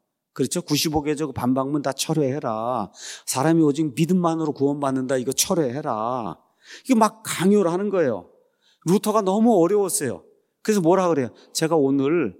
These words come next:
답을 못하고 하루 여유를 주십시오." 이렇게 해서 루터가, 여러분, 그렇게 위인인데도 불구하고 그 자리에서 못했어요. 밤새 들어가서 기도하고, 그렇죠? 그러고 나서는 사월 십팔 일에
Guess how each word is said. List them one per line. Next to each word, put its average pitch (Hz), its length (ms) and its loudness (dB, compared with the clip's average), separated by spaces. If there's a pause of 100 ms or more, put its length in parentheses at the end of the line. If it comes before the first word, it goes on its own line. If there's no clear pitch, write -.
(160)
답을 131 280 0
못하고 117 640 -4
하루 196 400 0
여유를 120 380 -2
주십시오." 104 680 -8 (480)
이렇게 190 300 0
해서 180 240 -10
루터가, 151 640 -6 (280)
여러분, 160 320 2
그렇게 208 520 0
위인인데도 170 640 -4
불구하고 143 420 0
그 147 120 -4
자리에서 170 280 2
못했어요. 147 880 -2 (460)
밤새 233 480 4
들어가서 190 420 4
기도하고, 156 1040 -4
그렇죠? 202 380 -2 (260)
그러고 165 240 2
나서는 147 580 0 (260)
사월 139 540 2
십팔 - 460 -6
일에 131 560 -2